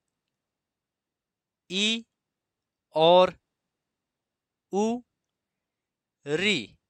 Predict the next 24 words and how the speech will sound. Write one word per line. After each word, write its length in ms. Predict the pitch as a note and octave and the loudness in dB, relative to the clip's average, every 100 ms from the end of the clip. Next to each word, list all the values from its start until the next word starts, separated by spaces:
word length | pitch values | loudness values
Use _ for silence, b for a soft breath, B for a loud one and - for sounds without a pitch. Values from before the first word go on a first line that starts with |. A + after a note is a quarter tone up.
| _ _ _ | _ _ _
ये 180 | C#3 G3+ | -6 -4
सभी 260 | G#3 G3 G#3 | -2 -2 0
क्या 180 | G3+ | 0
हैं? 220 | G3 A3+ C#4+ _ _ _ _ _ _ _ - | 2 0 -6 _ _ _ _ _ _ _ -4
ह्रस्व 540 | E3 G#3 A#3 - B3 - _ - | 0 2 0 -2 -4 -6 _ -6
स्वर 260 | - F#3+ | 2 4
हैं। 300 | C#3+ A2 - _ _ _ - | 4 -4 -6 _ _ _ -6
ठीक 180 | G3+ | -2
है, 140 | A#3 C#4+ b b b b b | 0 -2 b b b b b
दीर्घ 420 | B2+ B2 A3 A3 | -10 0 0 2
स्वर 200 | A3+ A#3 | 0 0
कौन 200 | A3+ A3 | 0 -4
कौन 160 | G#3+ A3 | -2 -4
होते 280 | G#3+ A3 G#3 | -2 -2 -2
हैं? 180 | A3 - _ _ E3 | -2 -6 _ _ -8
यहाँ 260 | F3+ G3 | -2 0
पर 220 | G#3 A3 B3+ _ _ _ _ _ _ _ _ _ | 2 0 -2 _ _ _ _ _ _ _ _ _
बड़ा 300 | B2+ D3 F3 | -6 0 2
आ, 300 | G3+ - F#3 A#3 - _ _ _ _ _ _ _ _ _ _ _ _ _ _ _ _ B2 A#2 | 0 0 -2 -2 -8 _ _ _ _ _ _ _ _ _ _ _ _ _ _ _ _ -20 -4
बड़ी 240 | D3+ G3+ A#3 - | -2 0 -4 -6
ई 260 | G3 G#3+ A#3+ _ _ _ _ _ _ _ | -4 -4 -6 _ _ _ _ _ _ _
और 320 | C3 E3 A3 B3 _ _ _ _ _ A#2 A#2 | 0 2 2 -2 _ _ _ _ _ -20 -4
बड़ा 240 | C#3 F#3 G3+ | 0 2 0
उ, 320 | - G#3 A#3+ | 0 -6 -6